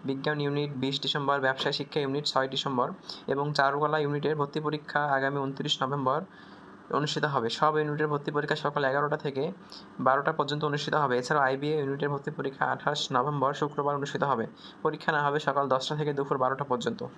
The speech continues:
পরীক্ষার খে-, কেন্দ্রে এবার যেসব বিশ্ববিদ্যালয় থাকছে, চারুকলা ইউনিট ও আইবিএ ইউনিট ব্যতীত অন্য তিনটি ইউনিটের ভর্তি পরীক্ষা ঢাকা সহ আটটি বিভাগীয় শহরে অনুষ্ঠিত হবে।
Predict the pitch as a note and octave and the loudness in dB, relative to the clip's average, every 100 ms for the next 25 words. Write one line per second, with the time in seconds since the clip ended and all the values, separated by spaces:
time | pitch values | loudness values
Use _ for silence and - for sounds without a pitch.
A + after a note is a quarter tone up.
0 | - - - D#3+ D#3+ E3+ E3+ E3 D3 C#3+ | -16 -18 -2 0 4 2 2 0 2 4
1 | C#3+ D3 D3+ D3+ D#3+ D3 D3+ C#3+ C#3 C#3 | 2 0 -2 0 2 2 2 2 0 0
2 | C3+ C#3+ C#3 C3+ C3+ - D#3+ - - - | -2 -2 -2 -2 -4 -6 -8 -10 -18 -6
3 | - C#3+ D3+ D#3+ D3+ D3 D#3 D3+ C3+ C#3 | 2 2 2 2 2 0 2 4 4 2
4 | D3+ C#3+ C#3+ C3+ C3+ C#3 E3 F#3+ - - | 0 0 0 0 0 0 -2 -4 -14 -2
5 | D#3 E3+ E3+ D#3+ D#3+ D3 D3+ C#3+ C#3+ D#3+ | 0 0 0 0 0 2 2 0 0 -2
6 | D3+ D3 D3+ C#3 C3+ D3+ D#3+ C3+ - C#3 | -2 0 2 2 0 0 2 0 0 0
7 | C#3 C#3+ D3 C#3 C#3 C#3+ C3+ - C3+ B2+ | 0 0 0 0 2 0 -2 -2 0 0